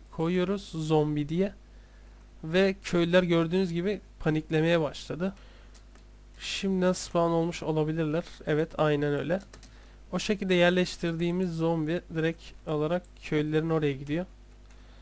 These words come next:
Biz de onun üstüne isim etiketi vererek köylülerin telaş etmesini sağlıyoruz. Yani silinmemesini sağlıyoruz zombileri.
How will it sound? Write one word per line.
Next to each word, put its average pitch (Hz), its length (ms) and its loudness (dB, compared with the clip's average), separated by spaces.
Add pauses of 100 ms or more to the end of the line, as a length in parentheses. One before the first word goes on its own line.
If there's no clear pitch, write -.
(340)
Biz 175 200 -2
de 175 60 4
onun 170 140 2
üstüne 165 300 -6
isim 165 240 -8
etiketi 160 400 -6
vererek 160 420 0 (1800)
köylülerin 165 600 0
telaş 165 400 2
etmesini 156 420 -6
sağlıyoruz. 151 640 -6 (140)
Yani 147 260 0
silinmemesini 151 680 -2
sağlıyoruz 143 440 -4
zombileri. 139 520 -4